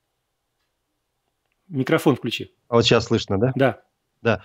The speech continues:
Speaker 2: Я хотел добавить, что в этот момент, вот это акт магический на самом деле. После этого момента вы получаете кусок энергии в себя. Прилетает и эйфория, вот это ощущение,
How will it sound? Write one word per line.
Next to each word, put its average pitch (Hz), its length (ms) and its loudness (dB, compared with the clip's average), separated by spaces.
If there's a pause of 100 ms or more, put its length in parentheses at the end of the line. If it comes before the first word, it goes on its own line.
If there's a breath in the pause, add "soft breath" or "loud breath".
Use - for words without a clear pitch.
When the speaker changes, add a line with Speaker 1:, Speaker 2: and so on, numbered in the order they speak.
(160 soft breath)
Speaker 2:
Я 135 140 4
хотел 139 200 2
добавить, 131 360 4
что - 200 -2
в 123 80 0
этот 151 300 2
момент, 156 480 2 (680)
вот 123 360 -4
это 139 300 2
акт 151 280 0
магический 120 600 -4
на 107 100 -4
самом 113 360 -2
деле. 101 360 -2 (160)
После 147 320 2
этого 123 180 2
момента 131 380 4
вы 123 120 4
получаете 127 480 0
кусок 131 420 0
энергии 123 540 4
в - 60 -12
себя. 104 380 -4 (460)
Прилетает 135 640 2
и 180 180 -4
эйфория, 165 520 4
вот 131 180 0
это 139 180 2
ощущение, 139 720 2